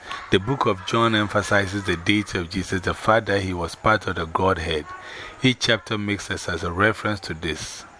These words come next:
Read the selected verses on the following page and summarize each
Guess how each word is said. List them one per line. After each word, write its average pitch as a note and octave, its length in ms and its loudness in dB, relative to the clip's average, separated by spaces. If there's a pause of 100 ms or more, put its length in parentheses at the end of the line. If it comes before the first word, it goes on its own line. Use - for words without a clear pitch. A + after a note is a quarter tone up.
(1400)
Read A#2 380 4
the B2+ 160 -4
selected G#2 520 0
verses G2+ 400 -2
on F#2 140 0
the F2+ 80 -4
following G2+ 380 0
page G#2+ 420 2
and F2+ 160 -4
summarize G2+ 680 0
each G#2 280 0